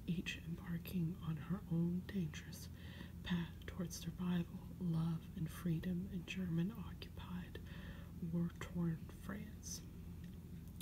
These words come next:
A heartbreakingly beautiful novel that celebrates the resilience of the human spirit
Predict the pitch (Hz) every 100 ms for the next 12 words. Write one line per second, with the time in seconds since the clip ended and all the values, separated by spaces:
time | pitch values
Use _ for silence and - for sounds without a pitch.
0 | - - - 151 - 170 170 - 165 160
1 | - 165 175 214 185 175 - - 170 170
2 | - 170 156 160 165 202 185 - - -
3 | - - - 196 - - 190 180 - 185
4 | 196 - - 180 185 - - - - -
5 | 170 175 196 180 196 - - 165 180 -
6 | 170 175 - - 165 170 190 -